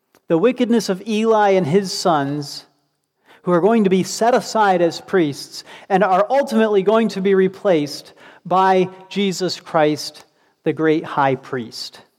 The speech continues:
who will be perfectly holy, who will be a priest before God forever.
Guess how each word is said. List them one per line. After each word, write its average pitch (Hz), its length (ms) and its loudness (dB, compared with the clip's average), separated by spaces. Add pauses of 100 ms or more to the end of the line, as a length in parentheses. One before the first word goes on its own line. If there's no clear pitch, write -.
(680)
who 175 120 -2
will 165 260 2
be 147 300 0
perfectly 139 960 -6 (200)
holy, 120 400 -4
who 143 180 -4
will 147 560 0 (580)
be 147 160 -4
a 135 60 -4
priest - 680 -10 (920)
before 139 400 -2
God 120 480 2 (920)
forever. 120 600 -4